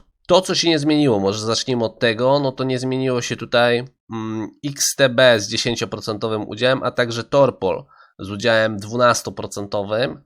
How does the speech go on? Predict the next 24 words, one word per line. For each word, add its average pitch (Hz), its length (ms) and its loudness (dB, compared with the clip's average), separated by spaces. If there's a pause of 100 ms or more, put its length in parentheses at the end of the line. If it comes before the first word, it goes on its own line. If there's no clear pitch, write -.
Wcześniej 110 280 -8
to 104 60 -6
było 104 140 -6
dwanaście 104 420 -2
i - 40 -10
pół 143 200 -6
procent, - 360 -4
no - 60 -2
ale 135 180 4
to 120 100 -4
takie, 120 360 -10 (600)
tutaj 135 260 0
ni-, 131 240 -2 (140)
z - 80 -8
tymi 165 360 2
dwoma 135 260 4
pozycjami 127 480 0
nic 117 140 -6
nie 117 100 2
robiłem, 107 420 -2
czyli 110 240 -10
tutaj 139 640 0
bez 110 200 0
zmian, 107 420 2